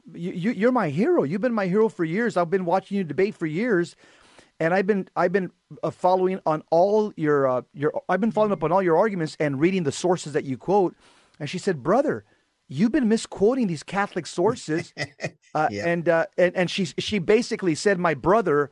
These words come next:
Speaker 1: is dishonest when he quotes the church father."
Speaker 2: Yes.
Speaker 1: Yeah, he, he, he, uh,
Speaker 2: Yes.
Speaker 1: he, uh, James White is an expert at what you would call, uh,
Speaker 2: Yeah.
Speaker 1: uh, uh, you know,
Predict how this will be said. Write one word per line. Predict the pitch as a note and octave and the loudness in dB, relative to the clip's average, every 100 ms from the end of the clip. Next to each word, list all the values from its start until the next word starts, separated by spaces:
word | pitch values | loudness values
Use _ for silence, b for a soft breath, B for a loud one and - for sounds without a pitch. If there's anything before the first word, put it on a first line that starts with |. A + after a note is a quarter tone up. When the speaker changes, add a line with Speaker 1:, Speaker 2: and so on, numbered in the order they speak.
| b b b b b - | b b b b b -2
Speaker 1:
is | E3 A#2+ | -2 0
dishonest | C3+ F#3+ - - G3 G#3+ D3+ - | 0 0 0 2 2 2 -2 -4
when | D#3+ E3 | -4 -2
he | D#3 | -4
quotes | - - G3 G3 - | -6 0 4 4 0
the | D#3+ | -8
church | C#3 - F3 - | -6 -2 -4 -4
father." | - E3+ F3 | 0 0 0
Speaker 2:
Yes. | A2 A2 G#2 - - - - D#3+ | -2 -6 -8 -10 -14 -14 -10 0
Speaker 1:
Yeah, | D#3+ | 0
he, | C#3+ E3 | 2 -2
he, | C#3+ E3 | -2 -2
he, | F#3+ A2+ A#2 | -2 -2 0
uh, | |
Speaker 2:
Yes. | A#2+ D3 C#3 - _ | 0 -2 -6 -18 _
Speaker 1:
he, | D#3 F3+ - | -4 -4 -2
uh, | G#3 F#3 | -4 -2
James | C3+ A3 B3 | 2 2 2
White | F#3+ A3+ A3+ | 2 4 4
is | E3+ | 0
an | E3+ | 0
expert | - F#3+ - F#3+ F3 | 2 0 0 2 2
at | C#3+ | 2
what | D3+ | -2
you | E3 | 0
would | E3+ - | 0 0
call, | E3 E3+ E3 | 2 2 4
uh, | C#3+ B2 b b b | 2 -2 b b b
Speaker 2:
Yeah. | A#2+ A2+ G2 G2 _ | -4 -4 -6 -16 _
Speaker 1:
uh, | D3 | -6
uh, | D3+ D3 C3+ B2+ _ - - - B2 - - - - _ - | -4 -4 -6 -8 _ -20 -20 -16 -14 -14 -16 -20 -20 _ -20
you | B2 | -20
know, | B2 | -18